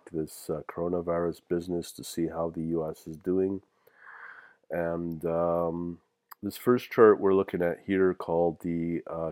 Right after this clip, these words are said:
continued claims insured unemployment, looks pretty scary. I purposely keep the, um, chart, uh, all the way back for a historical purpose. What I do find when I ha-, used to run this, there's a lot of manipulation going on with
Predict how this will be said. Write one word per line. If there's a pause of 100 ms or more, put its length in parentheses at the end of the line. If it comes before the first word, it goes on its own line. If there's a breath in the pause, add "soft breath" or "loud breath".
continued (340)
claims
insured
unemployment,
looks
pretty
scary. (640 loud breath)
I
purposely
keep (100)
the,
um, (760)
chart, (320)
uh,
all
the
way
back (280)
for
a
historical
purpose. (640 soft breath)
What
I
do
find
when
I
ha-,
used
to
run
this,
there's
a
lot
of
manipulation
going
on
with